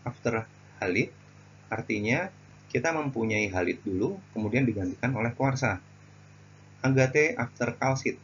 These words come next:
artinya kita punya calcite terlebih dahulu, kemudian digantikan oleh agate. Jasper after wood, berarti kita mempunyai kayu terlebih dahulu, kemudian digantikan oleh jasper, dan gitu seterusnya.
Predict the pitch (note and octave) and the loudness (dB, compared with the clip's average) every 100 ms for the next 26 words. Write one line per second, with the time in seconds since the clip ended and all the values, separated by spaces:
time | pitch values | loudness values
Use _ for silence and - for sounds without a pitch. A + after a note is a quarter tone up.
0 | - - A#2 C3 B2 C#3 C3 - A#2 A2 | -14 -4 -2 -2 -2 -2 -2 0 0 0
1 | G#2+ D#3 D#3+ D#3+ - A#2 G#2 F#2 F2 E2+ | -4 -6 -4 -6 -2 -2 -2 -6 -6 -4
2 | G2 C#3 A2 G2+ A#2 G2 E2+ F2 G#2+ A2+ | -2 -4 -4 -2 -2 -2 -4 -4 -4 -6
3 | F#2 F#2+ A#2 - F#2+ F2+ E2+ E2+ D#2 - | -4 -6 -8 -6 -4 -4 -4 -4 -6 -14
4 | - - - - - - A2+ B2+ - D3+ | -20 -20 -20 -20 -20 -2 0 0 0 0
5 | - - A#2 A2+ B2+ - - G#2 A#2+ A2 | 0 -2 0 4 4 2 -2 0 0 0
6 | A2+ G#2 F#2 G2+ F#2 F2+ E2 C#3+ D3+ D3 | -2 -4 -6 -6 -4 -4 0 2 2 0
7 | C3 B2 A2+ G#2 G#2+ A2+ A#2 F2+ G2 F#2 | -2 0 0 2 2 0 -4 -6 -4 -4
8 | E2 D#2+ F#2+ E2 F2 D#2+ F2+ - - - | -4 -6 -6 -4 -6 -4 -6 -4 -10 -12
9 | - F2+ F2 G2 G2+ - D2+ - D#2 | -8 -6 -4 -4 -4 -4 -6 -4 -8